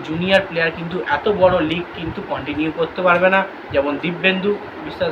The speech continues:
দিব্যেন্দু কিন্তু এত বড় লিগ পুরোপুরি কন্টিনিউ করতে পারবে না। হয়তো পুরোপুরি ডুরান্ড কাপটা খেলে দিল, কিন্তু আইএসএল পড়ে আছে, তারপরে এএফসি কাপ পড়ে আছে, চ্যাম্পিয়ন্স লিগ আছে। তো সেক্ষেত্রে অবশ্যই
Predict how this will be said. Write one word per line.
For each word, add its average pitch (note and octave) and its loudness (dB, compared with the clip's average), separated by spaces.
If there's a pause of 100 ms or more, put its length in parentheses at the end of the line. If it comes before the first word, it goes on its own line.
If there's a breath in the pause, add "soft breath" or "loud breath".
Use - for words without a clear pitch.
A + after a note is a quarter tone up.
দিব্যেন্দু F#3+ 0
কিন্তু F#3 -4 (560)
এত - -2
বড় F#3 6
লিগ F3+ 0 (120)
পুরোপুরি E3+ -6
কন্টিনিউ D3 -2
করতে D#3+ -6
পারবে F3+ 4
না। F#3+ 0 (400)
হয়তো G3+ 4
পুরোপুরি G3 -2
ডুরান্ড D#3+ 0
কাপটা D3+ 0
খেলে F3 2
দিল, G3 0 (260)
কিন্তু D3+ -4
আইএসএল E3+ 2
পড়ে F#3 6
আছে, G3 4 (360)
তারপরে D3+ 0 (320)
এএফসি F3 -2
কাপ F3+ 2
পড়ে F#3 4
আছে, F#3+ 4 (200)
চ্যাম্পিয়ন্স F3 -4 (140)
লিগ F3 -4
আছে। F#3+ 4
তো E3+ -6
সেক্ষেত্রে G3+ -4
অবশ্যই G3+ 4